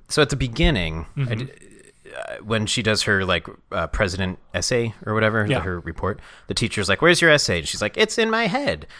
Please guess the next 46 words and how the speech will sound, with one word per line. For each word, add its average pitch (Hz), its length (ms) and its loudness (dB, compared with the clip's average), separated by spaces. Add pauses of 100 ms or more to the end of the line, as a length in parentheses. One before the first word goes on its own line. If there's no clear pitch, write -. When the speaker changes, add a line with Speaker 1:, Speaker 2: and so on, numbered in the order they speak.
(220)
Speaker 2:
Oh, 156 60 6
Speaker 1:
Uh, 156 160 10
like, - 80 8
Speaker 2:
and 143 80 4
Speaker 1:
she 139 80 2
Speaker 2:
she - 80 4
Speaker 1:
didn't 113 100 2
Speaker 2:
can't 143 200 6
Speaker 1:
write - 20 0
it. 85 80 4
Speaker 2:
read. 110 240 -2 (240)
Speaker 1:
Right, 123 180 4
she 120 100 -2
can't 170 220 2
Speaker 2:
S-, 90 60 -6
Speaker 1:
read. 78 180 -4
Speaker 2:
a 135 60 -8
spoiler. 107 440 -6
Speaker 1:
Um, 107 360 6
right, 135 260 2
and 127 160 4
then 120 260 4
I 123 80 2
realized, 147 360 2
I, 139 140 0 (160)
this 185 100 -4
is 226 80 -2
actually, 135 300 2
like, 107 220 2
a 110 140 -4 (840)
weirdly 123 500 0 (100)
good, 98 260 -2
subtle 101 420 4
moment 110 540 2
<laughs> - 40 4
I'm 151 200 8
realizing, 202 500 4
Speaker 2:
Uh-huh. 127 220 2 (120)
Speaker 1:
is 120 140 0
one 131 120 4
of 127 60 4
the 123 100 6
other 120 120 6
girls 113 260 2
was 110 140 0
like, 107 200 4